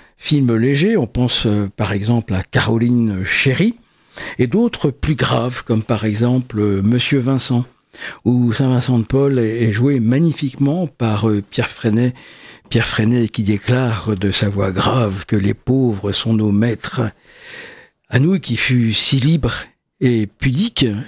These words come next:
cacha la femme d'un de ses amis et collègues de travail, euh, Barsac, durant la guerre, la Deuxième Guerre mondiale. Il fut pourtant, euh, accusé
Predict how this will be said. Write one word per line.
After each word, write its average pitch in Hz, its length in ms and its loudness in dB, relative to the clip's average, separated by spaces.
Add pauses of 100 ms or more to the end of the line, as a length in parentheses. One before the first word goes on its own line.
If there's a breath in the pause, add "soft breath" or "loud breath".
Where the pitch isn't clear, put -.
(120)
cacha 147 520 0 (160)
la 107 100 0
femme 104 640 0
d'un 107 120 2
de 104 160 0
ses 98 680 0
amis 139 320 2 (480 loud breath)
et 113 100 -2
collègues 135 540 0
de 104 400 0
travail, 113 580 0
euh, 95 280 0 (320 soft breath)
Barsac, 123 480 0
durant 110 280 0
la 104 140 2
guerre, 104 400 -2
la 101 100 -2
Deuxième 101 320 0
Guerre 104 200 0
mondiale. 107 400 2
Il 120 80 2
fut 151 160 -2
pourtant, 135 500 -2
euh, 110 220 0
accusé 170 500 0